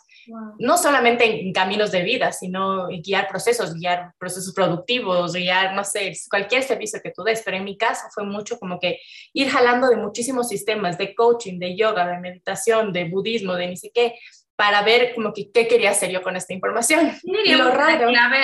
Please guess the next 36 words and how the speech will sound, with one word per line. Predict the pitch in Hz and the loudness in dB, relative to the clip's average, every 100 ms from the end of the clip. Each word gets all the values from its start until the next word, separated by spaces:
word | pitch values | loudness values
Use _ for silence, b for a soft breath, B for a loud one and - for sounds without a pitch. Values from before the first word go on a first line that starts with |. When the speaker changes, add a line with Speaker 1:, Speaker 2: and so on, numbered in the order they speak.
| 240 | 0
Speaker 1:
ahí | 247 240 240 | -2 -2 -6
fue, | 240 233 233 - | -2 -2 -2 -8
o | 220 | -12
sea, | 233 240 | -6 -6
seguir | 240 202 233 240 - | -6 -4 -4 -4 -8
todo | 247 240 | -4 -2
lo | 247 | -2
que | 240 | -4
te | 220 202 | -6 -6
llamaba, | 196 208 214 180 180 208 | -2 2 2 2 -2 -2
todo | 214 | -4
lo | 226 | -4
que | |
te | 226 | -10
prendía, | - 180 190 202 196 - | -10 -8 -6 -4 -2 2
todas | 208 220 202 | 2 2 0
Speaker 2:
Ujú. | - _ | -8 _
Speaker 1:
tus | 220 - | -10 -6
pasiones, | 170 - 240 220 - 180 | -6 0 0 2 -2 -6
¿no? | 214 226 | -2 0
Como | 233 214 | -2 -4
que | 208 | -2
no | 214 | -2
sentirte, | 220 220 220 208 - | -2 -4 -6 -4 -4
"Ya | 240 202 | 0 2
esto | 226 - | 0 -2
es, | 208 226 247 | -2 0 -2
y | 220 | -4
ya | |
me | 208 208 | -6 -6
quedo | 202 214 220 | -2 -2 -4
como | 208 196 | -12 -8
maestra | 190 202 208 190 | -4 -4 -2 -4
de | 202 | 0
yoga", | 262 247 247 | 0 2 0
entonces | 240 - - 208 | -2 -6 -12 -16